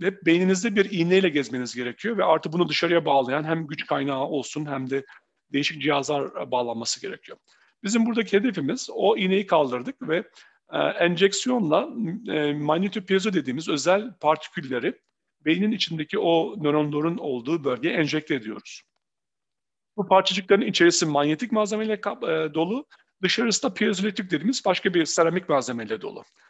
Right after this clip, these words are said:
Bunlara dışarıdan, e, manyetik alanla, değişken bir manyetik alan verirsek, bu nöron hücrelerini görüyorsunuz. E, bunların ışığın olması demek, kalsiyum sinyali oluşması demek. Yani bunlar uyarıldı demek. Gördüğünüz gibi nöron hücrelerini bu ya-, bu partiküller sayesinde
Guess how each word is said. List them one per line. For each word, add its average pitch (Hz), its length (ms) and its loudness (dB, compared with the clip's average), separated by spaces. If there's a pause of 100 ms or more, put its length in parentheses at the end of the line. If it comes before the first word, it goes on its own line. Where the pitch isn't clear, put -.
(420)
Bunlara 196 340 4
dışarıdan, 185 800 2 (300)
e, 131 220 0
manyetik 143 800 -4
alanla, 143 560 2
değişken 156 440 0
bir 185 60 0
manyetik 147 380 -2
alan 143 280 0
verirsek, 185 420 -2 (380)
bu 175 180 4
nöron 185 280 8
hücrelerini 185 400 2
görüyorsunuz. 202 600 -4 (320)
E, 147 140 -2
bunların 202 360 4
ışığın 214 380 2
olması 165 360 0
demek, - 140 -4
kalsiyum 165 380 0
sinyali 170 360 -2
oluşması 139 400 -4
demek. 202 140 -4
Yani 156 240 2
bunlar 170 240 0
uyarıldı 170 460 4
demek. 139 260 -6 (640)
Gördüğünüz 208 420 2
gibi 170 140 0
nöron 226 200 4
hücrelerini 147 420 0
bu 156 40 -6
ya-, 180 340 -2
bu 208 120 -4
partiküller 185 640 -2
sayesinde 139 880 -4